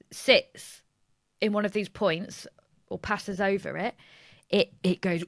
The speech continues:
whoosh, it, like, really turbos your chart and makes you much more, you, you start earning cash basically because it's i-, in the areas of your chart to do with work and money and finances.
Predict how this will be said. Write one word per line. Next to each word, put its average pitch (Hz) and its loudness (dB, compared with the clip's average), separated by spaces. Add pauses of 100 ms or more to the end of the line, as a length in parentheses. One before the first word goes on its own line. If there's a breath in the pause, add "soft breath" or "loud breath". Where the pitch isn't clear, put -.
(140)
whoosh, - 6
it, 180 -4
like, 160 0
really 208 6
turbos 175 2
your 170 -2
chart 170 2
and 165 -2
makes 170 -6
you 165 2 (420 soft breath)
much 202 4
more, 175 4 (540)
you, 214 2
you 208 -2
start 175 2
earning 165 0
cash 160 0
basically 151 -6
because 160 -4
it's - -6
i-, - -8 (100)
in 180 -2
the 170 -2
areas 170 2
of 160 -8
your 165 -4
chart 160 -2
to - -8
do 160 -4
with 160 -6
work 160 0
and 160 -6
money 151 -4
and 147 -8
finances. 147 -6